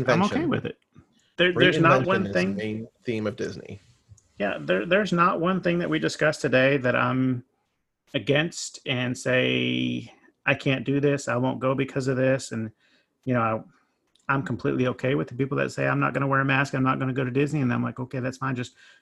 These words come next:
Speaker 1: wait to go to Disney after I go, so that way you're, you know, the crowds are less, <laughs> or the, the crowds are
Speaker 2: <laughs> Right.
Speaker 1: down."
Speaker 2: We're, we're gonna take
Speaker 1: Um,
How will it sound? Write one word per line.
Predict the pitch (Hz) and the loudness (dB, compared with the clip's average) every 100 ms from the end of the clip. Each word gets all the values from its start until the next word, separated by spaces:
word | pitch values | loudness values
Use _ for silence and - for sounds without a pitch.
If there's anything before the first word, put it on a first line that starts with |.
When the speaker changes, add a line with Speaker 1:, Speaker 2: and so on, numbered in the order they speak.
| - | 0
Speaker 1:
wait | 135 - | 2 2
to | 127 | 4
go | 131 | 4
to | 117 | 4
Disney | 139 127 127 | 2 2 2
after | 127 123 | 2 4
I | 135 165 | 4 4
go, | 110 120 | 2 0
so | 117 | 0
that | 117 113 | 0 0
way | 120 117 | 0 -2
you're, | 113 120 120 | -2 -4 -6
you | - | -6
know, | 120 107 104 - _ _ _ _ _ - | -8 -8 -10 -18 _ _ _ _ _ -10
the | - | 2
crowds | 151 165 | 4 4
are | 131 | 4
less, | 120 - - | 0 -2 -2
<laughs> | |
or | 170 143 | 2 4
the, | 135 127 | 4 4
the | 120 135 127 | 4 4 6
crowds | 151 185 131 | 6 4 6
are | |
Speaker 2:
<laughs> | |
Right. | 143 | 4
Speaker 1:
down." | 117 117 117 | 4 0 0
Speaker 2:
We're, | 151 151 | 2 2
we're | 160 175 | 4 6
gonna | 143 135 | 8 8
take | |
Speaker 1:
Um, | 127 | 6